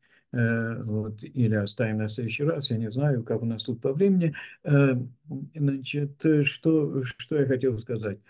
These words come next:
что есть и дальнейшее развитие, да, э, Шумраним.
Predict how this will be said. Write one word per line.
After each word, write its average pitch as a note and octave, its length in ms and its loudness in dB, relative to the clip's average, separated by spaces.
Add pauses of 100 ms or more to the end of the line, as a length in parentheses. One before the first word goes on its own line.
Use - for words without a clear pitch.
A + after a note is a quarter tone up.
(220)
что - 160 -4
есть G3+ 260 2
и G#3 60 0
дальнейшее A#3+ 600 0
развитие, B2 720 -2
да, D3+ 240 -2 (360)
э, A#2 580 2
Шумраним. A#2 640 0